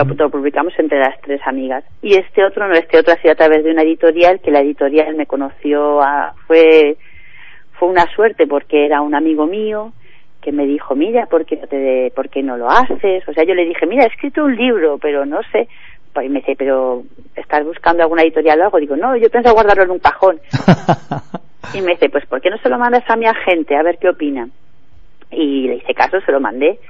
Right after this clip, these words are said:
Speaker 1: Y a la gente le, le gustó y ahí seguimos. Ahí estamos ellos dos y yo tirando del proyecto para adelante.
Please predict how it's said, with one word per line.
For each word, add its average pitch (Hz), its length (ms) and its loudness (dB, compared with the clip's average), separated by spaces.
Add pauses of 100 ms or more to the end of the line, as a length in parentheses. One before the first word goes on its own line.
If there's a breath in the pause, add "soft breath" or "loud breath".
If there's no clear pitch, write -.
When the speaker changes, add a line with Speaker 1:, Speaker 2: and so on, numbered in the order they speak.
(720 soft breath)
Speaker 1:
Y 160 120 -2
a 139 60 2
la 139 120 2
gente 139 500 -4
le, 139 1120 0
le 160 180 4
gustó 226 600 2
y 190 180 2
ahí 131 220 2 (100)
seguimos. 180 380 -4 (420)
Ahí 127 140 -8
estamos 151 500 -2
ellos 143 340 0
dos 220 300 4
y 233 100 -6
yo 240 240 0 (600 loud breath)
tirando 175 320 2
del 175 140 4
proyecto 165 380 0
para 156 180 4
adelante. 147 500 0